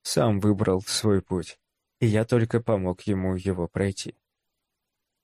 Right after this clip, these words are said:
План Повелителя Тьмы и его сделка с Верховным должны были свершиться, несмотря ни на что. Я помог избраннику собрать воедино недостающие части для великого ритуала.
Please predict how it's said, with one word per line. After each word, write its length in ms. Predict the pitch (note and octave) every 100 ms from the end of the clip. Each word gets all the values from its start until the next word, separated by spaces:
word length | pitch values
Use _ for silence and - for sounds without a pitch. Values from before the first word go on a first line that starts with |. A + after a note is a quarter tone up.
| _ C#3
План 220 | D#3+ C#3+
Повелителя 600 | C3 C3 C3 C3+ B2 A#2+
Тьмы 400 | - C3+ D#3 B2+
и 140 | -
его 480 | A2+ A2 G2+ A#2 B2
сделка 500 | A2 A2 B2 A#2 A2
с 140 | G2+ -
Верховным 720 | G#2 - D3+ B2+ A2+ F2+ - _ _ _ _ _
должны 640 | - A2+ A#2+ B2 A2 D#3 D3+
были 300 | B2 C3 B2
свершиться, 840 | - A#2 G#2+ - C#3+ - G2+ - _ _ _ -
несмотря 540 | A2 G#2+ A#2 A2+ A#2
ни 80 | G#2+
на 160 | G#2+ G#2+
что. 320 | - - - _ _ _ _ _ _ _ _ _ _ _ _ _ _ _
Я 220 | - - D#3
помог 340 | F#3 F#3 -
избраннику 540 | A#2+ C3 C3 A#2+ A#2
собрать 420 | A#2 B2+ B2 A#2 G#2
воедино 460 | A#2 A#2 A#2+ A2
недостающие 720 | G#2 A2 A2+ B2 A#2+ G#2+ A2+
части 400 | A2 B2+ C3+ -
для 180 | A#2 A#2
великого 400 | A#2 A#2 A#2 A#2
ритуала. 540 | A2 A2+ A2+ G#2 -